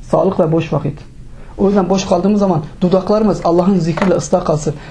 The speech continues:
Kalplerimiz yumuşar. Yüzümüz nurlanır. Kalplerimize huzur ve sükunet iner. Rabbimizin bize vereceği rızkı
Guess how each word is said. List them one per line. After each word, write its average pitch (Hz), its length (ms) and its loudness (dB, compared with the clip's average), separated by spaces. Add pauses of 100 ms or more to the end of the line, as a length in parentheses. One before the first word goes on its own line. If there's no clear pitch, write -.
Kalplerimiz 196 540 2
yumuşar. 180 440 2 (240)
Yüzümüz 233 380 6
nurlanır. 226 440 2 (280)
Kalplerimize 277 420 4
huzur 277 280 4
ve 294 100 4
sükunet 277 420 4
iner. 220 220 2 (1800)
Rabbimizin 277 420 4
bize 294 200 4
vereceği 269 320 4
rızkı 254 320 2